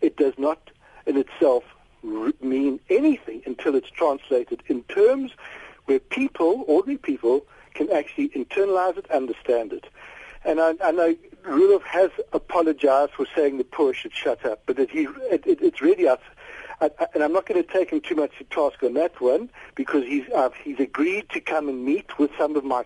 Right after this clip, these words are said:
clients and people from the townships, from that category of people that he considers to be, you know, shouldn't, shouldn't be participating in the debate. We'll let that process happen as a kind of a truth and reconciliation thing.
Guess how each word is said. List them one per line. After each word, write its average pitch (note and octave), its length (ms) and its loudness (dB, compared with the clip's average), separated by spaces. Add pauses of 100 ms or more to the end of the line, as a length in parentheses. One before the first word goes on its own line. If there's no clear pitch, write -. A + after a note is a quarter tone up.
clients G#3+ 420 0
and - 140 -8
people - 300 -2
from F#3+ 260 0
the F3 60 -2
townships, F3 580 -4
from D3+ 220 0
that C#3 180 0
category D3 480 -2
of C3 100 0
people D3 300 0
that A#2+ 160 0
he B2+ 180 -6 (400)
considers C#3 520 0
to C3+ 100 -4
be, B2+ 340 -2 (360)
you D#3+ 100 4
know, B2+ 140 2
shouldn't, C#3 340 -2 (280)
shouldn't D3 260 0
be B2 280 2 (160)
participating C#3 680 -2
in B2 40 0
the A#2+ 60 2
debate. A2 280 0 (640)
We'll E4 180 4
let G#4+ 220 4
that G3 200 2
process D#3 380 0
happen D#3 360 -2
as C3+ 120 0
a B2 80 2
kind C#3 240 -4
of A#2 80 -2
a A#2 60 -4
truth - 320 -4
and C3 120 -4
reconciliation C3+ 800 0
thing. - 220 -4